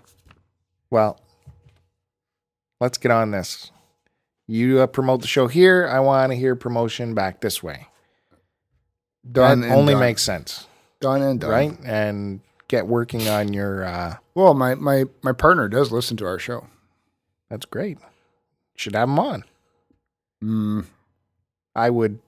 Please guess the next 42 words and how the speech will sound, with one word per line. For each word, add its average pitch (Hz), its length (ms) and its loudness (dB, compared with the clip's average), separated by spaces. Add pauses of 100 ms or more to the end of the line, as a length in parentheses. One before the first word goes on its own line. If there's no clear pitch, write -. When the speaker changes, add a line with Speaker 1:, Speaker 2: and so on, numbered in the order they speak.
(140)
Speaker 1:
try 120 240 -2
to 107 60 -2
get 104 180 -2
his 95 160 -6
name 110 260 -6
out 85 120 -6
of 85 80 -14
him, 76 160 -16
though. 73 160 -18 (1500)
Speaker 2:
Th-, 127 180 -12
that 127 160 -2
doesn't 107 240 -6
matter. 78 360 -8
<laughs> - 60 -14 (1300)
Speaker 1:
This 156 280 -2
is 151 160 -2
a 131 80 0
named, 143 560 -2 (140)
a 127 100 -2
named 131 500 -6
podcast. 104 720 -4 (1160)
So, 101 480 -2
yeah, 139 220 2
if 131 100 -2
we 170 60 2
have 175 100 6
a 160 60 4
guest, 160 380 4
he'd 135 80 -2
have 131 160 0
to - 80 -20
come 139 160 -8
up 135 100 -6
with 120 100 -8
a 117 60 -10
name. 131 320 -10 (800)
He - 1000 -20
could 247 120 -4
make 151 240 -2
up 135 160 2
a 120 40 -4
name. 85 260 -10